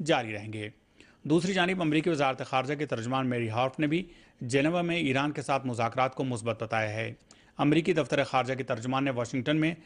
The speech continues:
نامہ نگاروں سے گفتگو کرتے ہوئے کہا ہے کہ امریکہ اور ایران کے حکام نے ایٹمی معاملے پر تعمیری بات چیت کی ہے۔ امریکی دفتر خارجہ کے ترجمان نے کہا کہ ایران اور بڑی طاقتیں آئندہ مہینے اقوام متحدہ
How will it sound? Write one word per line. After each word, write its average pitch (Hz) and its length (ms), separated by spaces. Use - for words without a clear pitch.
نامہ 135 240
نگاروں 131 340
سے 156 180
گفتگو 139 400
کرتے 131 260
ہوئے 120 120
کہا 131 340
ہے 147 100
کہ 139 120
امریکہ 131 420
اور 135 180
ایران 147 400
کے 147 100
حکام 143 380
نے 156 100
ایٹمی 160 380
معاملے 131 300
پر 123 180
تعمیری 160 420
بات 120 280
چیت 117 260
کی 117 240
ہے۔ 113 220
امریکی 170 340
دفتر 151 320
خارجہ 139 300
کے 139 100
ترجمان 135 380
نے 151 100
کہا 151 180
کہ 143 100
ایران 131 320
اور 147 100
بڑی 131 220
طاقتیں 127 460
آئندہ 185 320
مہینے 131 300
اقوام 131 320
متحدہ 120 480